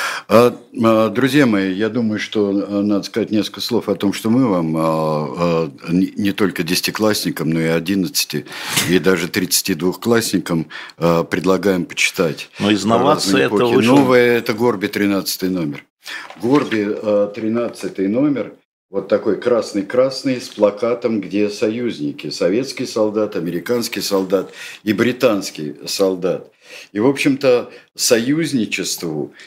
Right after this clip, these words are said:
Speaker 1: и сложностям союзничества,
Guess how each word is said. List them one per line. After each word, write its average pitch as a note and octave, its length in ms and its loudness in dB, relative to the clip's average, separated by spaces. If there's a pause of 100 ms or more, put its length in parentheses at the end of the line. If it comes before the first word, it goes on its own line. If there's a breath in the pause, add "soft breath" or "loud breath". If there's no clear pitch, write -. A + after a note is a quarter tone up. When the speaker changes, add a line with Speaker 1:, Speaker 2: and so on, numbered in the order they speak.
(200 loud breath)
Speaker 1:
и A2+ 120 0
сложностям C#3+ 880 2
союзничества, F#2+ 1160 -2